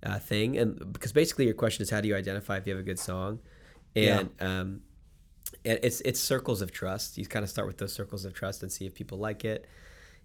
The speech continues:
Speaker 1: And at least for me, is it resonating well? And, um, yeah.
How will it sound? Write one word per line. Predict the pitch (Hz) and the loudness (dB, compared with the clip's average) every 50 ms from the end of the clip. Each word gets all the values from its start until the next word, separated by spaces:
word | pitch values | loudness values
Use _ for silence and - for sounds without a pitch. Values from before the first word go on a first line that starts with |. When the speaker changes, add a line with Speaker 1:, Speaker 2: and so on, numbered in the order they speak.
| - - - - | -20 -18 -10 -6
Speaker 1:
And | 95 95 92 92 - - | -4 -2 -2 -2 -2 0
at | 107 113 | 2 2
least | 113 110 - | 2 2 0
for | - | 0
me, | 101 104 101 92 95 - - - - - - - - - - - - | 0 2 2 2 0 -4 -8 -12 -18 -20 -20 -20 -20 -20 -20 -10 -6
is | - 98 101 | -4 -2 -2
it | 92 - 90 - - | -2 -4 -4 -6 -4
resonating | 98 98 98 104 101 101 101 104 98 101 | -2 0 0 0 0 0 0 0 -2 -2
well? | 101 101 101 101 101 104 104 - - - - - - - - - - - | -2 -2 -2 -2 -4 -4 -8 -10 -14 -20 -20 -20 -20 -20 -20 -16 -10 -6
And, | 101 101 98 95 92 92 92 - - | -2 -2 0 0 -2 -4 -6 -8 -8
um, | - 95 95 95 95 95 95 98 - - - - - - - - - - - - - - | -6 -4 -4 -4 -4 -6 -6 -8 -10 -14 -18 -20 -20 -20 -20 -20 -20 -20 -20 -20 -10 -6
yeah. | 104 104 95 92 92 92 | -4 -2 -2 -2 -4 -6